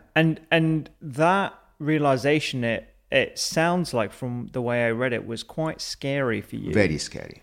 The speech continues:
Speaker 1: Um, and, and, and I think most people might listen to that story and think, "Oh, well, you know, mission accomplished. This is what
Speaker 2: Not
Speaker 1: you
Speaker 2: at
Speaker 1: set
Speaker 2: all.
Speaker 1: out to do. You were, you were meant to, you know,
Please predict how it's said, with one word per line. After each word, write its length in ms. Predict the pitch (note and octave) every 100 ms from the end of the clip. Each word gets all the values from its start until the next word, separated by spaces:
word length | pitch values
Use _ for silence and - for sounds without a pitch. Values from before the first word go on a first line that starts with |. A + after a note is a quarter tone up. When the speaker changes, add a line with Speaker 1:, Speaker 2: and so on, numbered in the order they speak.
| -
Speaker 1:
Um, 440 | C3 B2 B2 A2+ - _ - -
and, 220 | D3 D3+ -
and, 140 | B2+ -
and 160 | D#3+
I 40 | D3+
think 240 | A#3 G3+
most 300 | E3+ G#3 G#3+
people 420 | G#3 F#3+ E3+ C#3+
might 400 | - D3 C#3+ -
listen 240 | D#3+ - C#3
to 80 |
that 120 | C#3 -
story 260 | - C3+
and 100 | B2
think, 180 | C3 B2
"Oh, 240 | - G3 A2
well, 300 | B2+ A#2+ A#2+
you 80 | F#3
know, 120 | A#2+
mission 340 | G#2+ C#3 - C3+
accomplished. 520 | - F#3+ F#3+ A2 -
This 180 | C3+ -
is 140 | A2+
what 300 | C#3 B2+ - - - -
Speaker 2:
Not 200 | F2+ F#2
Speaker 1:
you 140 | C3+ C3
Speaker 2:
at 60 |
Speaker 1:
set 200 | F#2 C#3
Speaker 2:
all. 80 | B2+
Speaker 1:
out 80 | -
to 80 | A#2+
do. 140 | D3+
You 380 | D#3 E3 D#3+ C3+
were, 180 | B2 B2+
you 180 | - C3+
were 100 | B2+
meant 220 | B2+ C3+
to, 200 | - B2+
you 120 | B2+
know, 220 | C3+ A#2